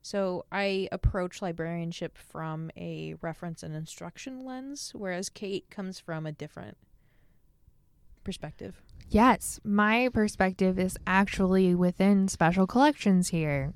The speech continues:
Speaker 2: So that's how I found out about the Crab F M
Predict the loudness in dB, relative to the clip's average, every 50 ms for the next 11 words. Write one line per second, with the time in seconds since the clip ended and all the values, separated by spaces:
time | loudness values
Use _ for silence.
0 | -10 -14 -8 -2 0 2 4 4 4 4 2 0 2 4 4 4 4 4 4 6
1 | 6 6 6 6 6 6 6 6 4 4 0 -2 -2 -4 -2 -2 0 0 2 0
2 | 0 -2 -4 -10 -20 -20 _ -20 -20 -20 -8 -2 2 2 2 2 -2 -2 0 0
3 | 0 2 2 2 2 2 2 2 2 4 4 2 2 2 2 2